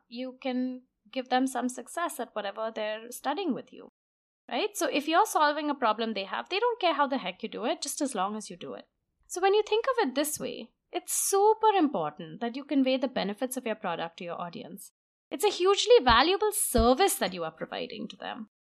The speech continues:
Because if you stuff all the features of the product up front, if you put all the nouns straight up,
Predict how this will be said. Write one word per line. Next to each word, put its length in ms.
Because 240
if 140
you 100
stuff 300
all 140
the 80
features 580
of 80
the 80
product 420
up 160
front, 380
if 100
you 60
put 220
all 160
the 80
nouns 600
straight 280
up, 160